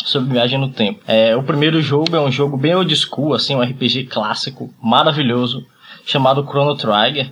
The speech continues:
que é de Nintendinho, né? Super Nintendo. E é um jogo...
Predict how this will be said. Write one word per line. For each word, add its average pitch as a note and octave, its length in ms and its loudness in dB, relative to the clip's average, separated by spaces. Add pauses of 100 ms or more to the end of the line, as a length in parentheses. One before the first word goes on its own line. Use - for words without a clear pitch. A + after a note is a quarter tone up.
que B2+ 100 -2
é B2 80 2
de C3+ 140 0
Nintendinho, C#3 760 0
né? C#3 120 2
Super A#2+ 300 -2
Nintendo. A#2+ 500 -4
E A#2+ 220 2
é B2 100 4
um C#3 160 0
jogo... D#3 800 -2